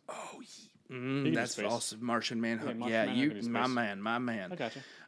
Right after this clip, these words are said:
Speaker 1: Um, I love it. Uh, but we see Hal die in the <laughs> first fifteen minutes of this movie.
Speaker 2: Oh, jeez.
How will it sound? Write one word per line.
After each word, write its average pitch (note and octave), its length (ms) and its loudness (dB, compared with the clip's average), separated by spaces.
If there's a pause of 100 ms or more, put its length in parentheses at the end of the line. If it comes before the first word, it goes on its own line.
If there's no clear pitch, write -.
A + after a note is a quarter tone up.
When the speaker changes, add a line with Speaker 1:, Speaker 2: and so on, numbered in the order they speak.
Speaker 1:
Um, A#2+ 300 2
I C3 80 2
love C3 260 6
it. G2 140 -8 (160)
Uh, C3 340 8 (880)
but D3+ 520 10
we D3 180 6
see D#3+ 240 6
Hal C#3+ 380 10
die A#2+ 440 2 (1300)
in C3 300 4
the D#3+ 80 4
<laughs> - 120 -4
first D#3+ 240 8
fifteen D#3+ 440 6
minutes C#3 280 4
of C3 120 2
this C#3 180 0
movie. A#2+ 480 0
Speaker 2:
Oh, G#2+ 180 -8
jeez. G#2 360 -10